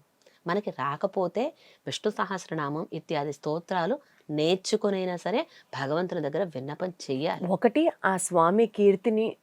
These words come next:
Speaker 2: మనం కూడా స్తోత్రం చేయకుండా
Speaker 1: చెయ్యాలి.
Speaker 2: ఉండలేము, ఫస్ట్ పాయింట్.
Speaker 1: Hmm.
Speaker 2: So, స్తోత్రం చేస్తాము.
Speaker 1: Hmm.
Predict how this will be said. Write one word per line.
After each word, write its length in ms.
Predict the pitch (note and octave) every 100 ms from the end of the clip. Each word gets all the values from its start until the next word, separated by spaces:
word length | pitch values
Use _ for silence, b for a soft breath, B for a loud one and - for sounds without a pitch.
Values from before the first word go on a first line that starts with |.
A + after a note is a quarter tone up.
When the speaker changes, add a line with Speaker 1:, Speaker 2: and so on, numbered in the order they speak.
| F3
Speaker 2:
మనం 280 | E3 E3+
కూడా 240 | F#3 G#3 G3
స్తోత్రం 600 | - F#3 F3+ - - G3+
చేయకుండా 240 | F#3+ G3+
Speaker 1:
చెయ్యాలి. 340 | A3+ A3+ G3+ D3
Speaker 2:
ఉండలేము, 640 | D3+ E3+ A#3 A#3 A#3+ D4+ A#3+
ఫస్ట్ 180 | G#3+ -
పాయింట్. 280 | A#3 A#3 D4+
Speaker 1:
Hmm. 300 | G4 - F3
Speaker 2:
So, 240 | - D#4
స్తోత్రం 480 | D4+ A#3+ A3 A3 A3
చేస్తాము. 680 | G#3 E3+ D#3+ - G#3+ A3 E4+
Speaker 1:
Hmm. 100 | E3+